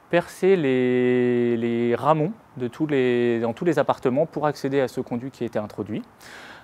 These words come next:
Euh, on vient installer en pied de colonne le siphon, on vient installer un terminal.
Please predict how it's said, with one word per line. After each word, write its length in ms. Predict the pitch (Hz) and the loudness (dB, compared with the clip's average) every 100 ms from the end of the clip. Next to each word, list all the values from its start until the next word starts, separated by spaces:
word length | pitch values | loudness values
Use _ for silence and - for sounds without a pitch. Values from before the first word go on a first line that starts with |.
| - | -2
Euh, 320 | 117 117 113 117 | 4 6 6 6
on 100 | 175 | 4
vient 260 | 160 180 175 | 4 2 2
installer 480 | 165 156 156 165 156 | 0 0 2 2 2
en 220 | 131 127 | 0 0
pied 220 | - 156 | -2 -6
de 60 | - | 0
colonne 520 | 151 151 151 147 120 | 2 4 4 2 -2
le 160 | 120 | -2
siphon, 560 | 139 127 - 160 214 233 - - | -4 -8 -6 -4 -4 -4 -8 -8
on 100 | 139 | -4
vient 220 | 143 139 | -2 -4
installer 300 | 131 127 117 | -2 -2 -2
un 60 | |
terminal. 520 | 110 107 101 110 185 | -4 -6 -2 0 0